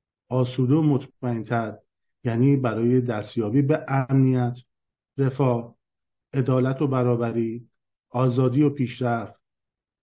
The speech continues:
صلح و دوستی و وحدت ملی و استقلال به خطر جدی انداخته است و درد مشترکی هم از این بابت با هم داریم. و این را هم بدانیم،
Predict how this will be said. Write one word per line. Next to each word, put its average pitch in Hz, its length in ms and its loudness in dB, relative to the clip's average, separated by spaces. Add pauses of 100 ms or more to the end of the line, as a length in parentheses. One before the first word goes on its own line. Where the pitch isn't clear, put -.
(180)
صلح 156 440 0
و 147 160 4
دوستی 139 640 0
و 123 160 -4
وحدت 120 540 -6
ملی 123 640 4 (420)
و 123 60 -2
استقلال 127 800 2 (440)
به 123 80 -2
خطر 151 380 0
جدی 123 340 2
انداخته 110 460 -4
است - 340 -14 (880)
و 113 100 -2
درد 135 280 2
مشترکی 135 640 4
هم 139 220 4
از 107 140 -2
این 127 100 0
بابت 120 400 -2
با 113 80 -6
هم 117 240 0
داریم. 113 360 0 (1600)
و 131 40 0
این 160 220 4
را 175 140 4
هم 165 260 2
بدانیم، 143 580 0